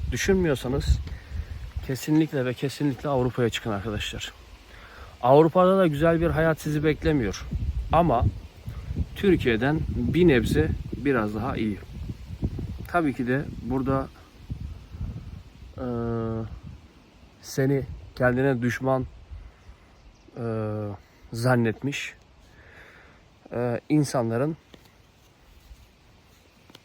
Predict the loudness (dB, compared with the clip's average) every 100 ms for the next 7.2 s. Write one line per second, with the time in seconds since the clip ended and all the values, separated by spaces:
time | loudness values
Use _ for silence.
0 | _ -6 -4 0 0 2 2 2 0 0
1 | -2 -4 -4 -2 0 -2 -4 -10 -4 -4
2 | -4 -6 -6 -8 -16 -18 -20 -20 -16 0
3 | 4 6 4 0 -8 -6 -6 -6 -8 -8
4 | -8 -10 -16 -20 -20 -20 -18 -16 -14 -16
5 | -16 -18 -16 -12 -8 -6 -6 -8 -18 -16
6 | -16 -18 -20 -2 6 6 6 4 4 4
7 | 4